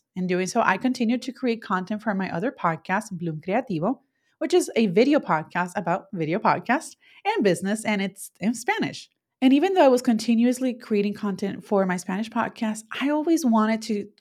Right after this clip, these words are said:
create something for this podcast, for the Focus and Bloom podcast. I just didn't know exactly what. So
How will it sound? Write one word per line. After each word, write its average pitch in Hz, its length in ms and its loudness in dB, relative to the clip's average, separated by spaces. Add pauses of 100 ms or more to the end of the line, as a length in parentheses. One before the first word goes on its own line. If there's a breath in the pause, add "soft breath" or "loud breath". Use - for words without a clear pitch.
create 202 340 -6
something 240 560 -2 (380 soft breath)
for 262 240 2
this 440 160 4
podcast, 165 540 -4
for 190 100 -8
the 196 100 -4
Focus 196 340 -6
and 214 120 -2
Bloom 226 160 -4
podcast. 254 500 -6 (600)
I 254 100 2
just 403 160 2
didn't 381 220 4
know 330 120 4
exactly 190 380 0
what. - 240 -4 (640)
So 277 420 2